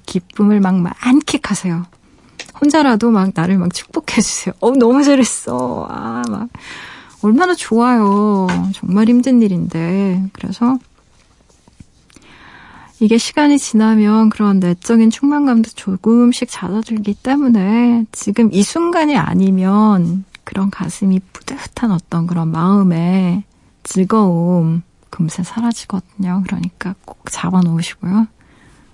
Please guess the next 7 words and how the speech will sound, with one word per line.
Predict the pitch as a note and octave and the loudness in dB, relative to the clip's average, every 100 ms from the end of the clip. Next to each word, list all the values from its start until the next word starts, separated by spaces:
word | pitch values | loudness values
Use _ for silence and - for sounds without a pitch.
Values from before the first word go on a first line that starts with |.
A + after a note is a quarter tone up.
| _ _ | _ _
만끽하셨으면 | - E3 - - - G3 - - F#3+ | -4 -4 -4 -10 -6 -6 -6 -4 -4
좋겠습니다. | - - F3+ - - - F3+ | -4 -14 -14 -12 -16 -8 -6
이 | F#3 | -4
시간이 | - - G3 F#3+ | -6 -4 -2 -2
다시 | - E3 - | -6 -8 -6
오지 | A3 - | -6 -4
않아요. | E3+ E3+ G#3 G3+ F3 | -2 0 0 0 -4